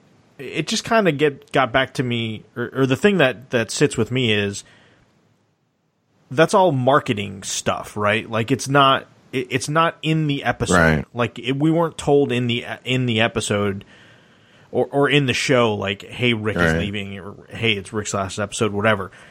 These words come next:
Speaker 1: It, it's all the marketing stuff around it, which, again, in a show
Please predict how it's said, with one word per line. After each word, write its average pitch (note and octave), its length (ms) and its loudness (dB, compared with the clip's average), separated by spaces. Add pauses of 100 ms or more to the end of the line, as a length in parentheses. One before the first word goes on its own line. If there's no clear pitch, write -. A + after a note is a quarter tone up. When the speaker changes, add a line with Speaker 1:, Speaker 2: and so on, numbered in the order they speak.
(160)
Speaker 1:
It, C#3+ 160 -8
it's C#3+ 160 0
all D#3+ 160 6
the D3+ 100 4
marketing C3 520 2
stuff - 280 -2
around G2+ 400 -4
it, E2 160 -14
which, - 460 -2
again, B2 600 2
in A#2+ 120 -6
a A2+ 60 0
show B2+ 680 2